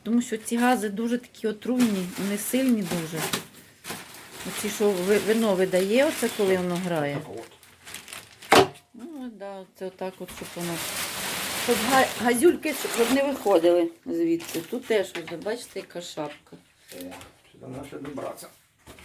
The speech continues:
Speaker 1: Ну, ну, аромат, звісно, тут.
Speaker 2: Мопед пригодився.
Speaker 1: Мгм. Чоловіку.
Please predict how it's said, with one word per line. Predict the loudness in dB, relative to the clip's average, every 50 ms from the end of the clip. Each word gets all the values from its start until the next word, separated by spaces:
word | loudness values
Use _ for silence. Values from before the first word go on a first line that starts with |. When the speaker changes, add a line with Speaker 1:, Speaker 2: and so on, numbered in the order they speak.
| -20 -20 -20 -20 -20 _ _ -20 -20 -20 -18 -20 -20 -20 -20 _ _ _ -10
Speaker 1:
Ну, | -4 -2 0 2
ну, | 4 6
аромат, | 6 6 6 6 6 6 4 2 0 -2
звісно, | -2 -2 -2 -2 -2 -2 -2 -2
тут. | -2 -4 -8 -8 -10 -16 -20 -20 -10 -6
Speaker 2:
Мопед | -4 -4 -4 -4 -6 -6 -6 -8
пригодився. | -10 -10 -10 -12 -14 -16 -16 -18 -20 -20 -20 -20 -20 -20 -18 -16 -16 -16 -16 -16 -14 -12
Speaker 1:
Мгм. | -12 -12 -12 -12 -16 _ _ _ _ _ _ _ _ _ -16 -14 -14 -14 -14 -16 -20 -20 -20 -20 -20 _ _ -20 -20 -20 -18 -20 -20 -20 -20 -20 -20 -20 _ _ _ -20 -20 -20 -20 -20 -20 -18 -14 -12 -12 -12 -12 -16 -18 -18 -16 -16 -16 -18 -18 -20 -20 -20 -20 -20 -20 -20 -14 -10
Чоловіку. | -8 -8 -6 -6 -8 -8 -10 -10 -10 -10